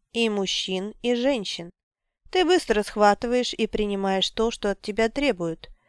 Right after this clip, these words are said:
Это отличное качество". Лейтенант встала из-за стола. "Думаю, что после должной подготовки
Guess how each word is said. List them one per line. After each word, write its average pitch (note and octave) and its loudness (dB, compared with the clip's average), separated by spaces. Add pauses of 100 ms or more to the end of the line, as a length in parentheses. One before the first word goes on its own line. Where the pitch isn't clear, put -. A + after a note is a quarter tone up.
(260)
Это D4 8
отличное A#3+ 0
качество". E3+ -6 (560)
Лейтенант F#3+ -4
встала G#3 0
из-за F#3 -4
стола. F3 -4 (520)
"Думаю, A3+ 0
что G#3 -2
после G#3+ -2
должной F#3+ -2
подготовки G#3 -2